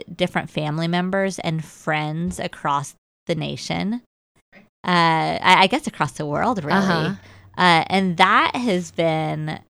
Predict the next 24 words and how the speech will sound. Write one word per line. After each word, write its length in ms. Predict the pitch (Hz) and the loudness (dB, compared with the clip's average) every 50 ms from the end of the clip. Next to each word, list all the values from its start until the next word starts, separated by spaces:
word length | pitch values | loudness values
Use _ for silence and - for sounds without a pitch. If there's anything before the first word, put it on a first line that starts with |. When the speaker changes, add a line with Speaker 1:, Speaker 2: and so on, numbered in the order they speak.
| _ - - | _ -14 -10
Speaker 1:
that, 420 | - 180 175 220 214 - - 180 180 | -6 2 6 6 6 6 2 0 0
that 160 | 214 220 202 | 0 0 2
networking 1040 | 190 185 180 180 196 - - - 147 - - 139 139 139 139 151 156 160 165 165 180 - _ _ _ _ _ _ _ _ _ _ | 2 2 2 2 2 2 0 -2 -4 -4 -8 -10 -10 -10 -10 -10 -10 -12 -12 -12 -16 -18 _ _ _ _ _ _ _ _ _ _
and 160 | - 170 160 - | -8 -8 -8 -6
connectedness 920 | - 185 165 165 160 - - 160 151 151 147 143 - - - - - - - | -6 -4 -4 -4 -4 -4 -6 -6 -6 -6 -8 -8 -8 -10 -12 -14 -14 -8 -6
i-, 20 | |
is 340 | 165 165 - - 165 151 160 | -6 -4 -4 -4 -6 -6 -4
really 280 | 160 165 160 156 156 156 | -4 -4 -2 -2 -2 -2
what 160 | 151 151 147 | -4 -4 -4
I 140 | 143 147 147 | -4 -6 -6
value. 680 | 131 147 131 - - - - - - - - - 165 151 _ - | -6 -4 -4 -4 -6 -8 -10 -12 -12 -12 -10 -12 -12 -14 _ -6
Speaker 2:
Mm-hmm. 380 | 190 202 185 165 170 160 156 160 160 - _ - - - - - - - | -6 -6 -4 -4 -6 -8 -8 -10 -12 -14 _ -20 -20 -18 -18 -18 -14 -6
And, 200 | - - 277 262 - | -2 0 0 0 2
and 80 | - 269 | 2 4
that's 280 | 262 269 302 - - - - - | 4 4 2 0 -4 -8 -6 -4
the, 140 | - 220 - - | -2 -2 -2 -4
that's 360 | 214 226 240 277 311 - - | -2 0 2 2 0 0 -2
what 160 | 320 285 233 | -2 -2 0
it's 200 | 202 185 - - | -2 -4 -4 -4
supposed 480 | - - - - 262 302 370 - - - | -4 -4 -4 -2 -2 -2 -2 -4 -6 -8
to 80 | 180 | -8
be, 220 | 165 - 151 156 170 | -8 -6 -8 -6 -4
right? 260 | 160 160 165 175 185 | 0 2 4 4 6
Speaker 1:
Sure. 120 | 214 202 | 6 6